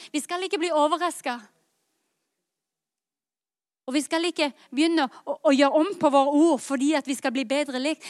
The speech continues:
Nei, vi må bare fortsette å tale Guds ord i sannhet, i kjærlighet. Og Gud skal velsigne, for verden, de trenger, eh, salt. <laughs> Verden trenger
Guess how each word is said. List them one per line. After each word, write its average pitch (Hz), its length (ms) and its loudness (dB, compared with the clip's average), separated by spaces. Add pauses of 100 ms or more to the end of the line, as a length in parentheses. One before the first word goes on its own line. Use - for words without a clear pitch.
Nei, 269 460 0 (480)
vi 277 140 2
må 294 100 2
bare 294 320 0 (160)
fortsette 277 720 -2 (240)
å 262 80 -4
tale 330 480 2 (220)
Guds 311 340 0
ord 277 280 2 (120)
i 330 240 4
sannhet, 339 640 -4 (160)
i 349 240 2
kjærlighet. 339 880 -2 (1600)
Og 220 100 -6
Gud 349 220 0
skal 339 220 0
velsigne, 330 580 0 (240)
for 320 180 2
verden, 339 540 2 (240)
de 339 160 4
trenger, 349 560 2 (480)
eh, 302 240 -8 (500)
salt. 392 680 -2 (260)
<laughs> - 320 -14
Verden 359 460 4 (180)
trenger 359 400 4